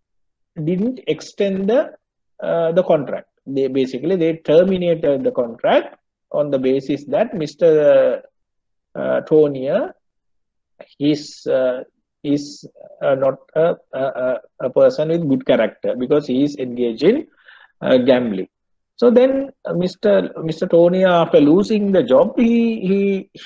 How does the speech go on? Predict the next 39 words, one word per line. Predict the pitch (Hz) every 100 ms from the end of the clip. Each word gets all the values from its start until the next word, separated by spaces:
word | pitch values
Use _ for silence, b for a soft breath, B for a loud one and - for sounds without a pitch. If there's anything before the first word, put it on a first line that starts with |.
| -
he | 190 180 165 -
just, | 170 165 - -
uh, | 143 139 135 _ _ _ _ _ _ 160
inquire, | 170 208 190 135 170 233
he, | 190 180 165 -
he | - 151 143 120 - _ _ _ _ _ _ -
uh, | 135 123 123 123
investigated | 135 151 190 180 - 175 143 127 247 320 240 196
how | 185 208 240 -
this | 196 202 - -
information | 175 160 160 - 170 165 165 233 220
went | 175 170
to | 175
the | 220
company. | 180 151 139 95 95
So | 180
then | 165 160 165
he | 156 151 143
realized, | 131 123 131 214 208
he | 147
got | 131 131 -
to | 117
know | 120 202 - b b _ _
that | - - - -
the | 139 135
bank | 113 139 190 -
manager | 170 160 147 165 202
is | 160
the | 156
person | 151 127 123 170
who | 170 151
has, | 139 135 - -
uh, | 135
informed | 127 127 139 139 139
all | 135 127 123
these | 120 117
things | _ 117 127 143
to | - 117
the, | 151 254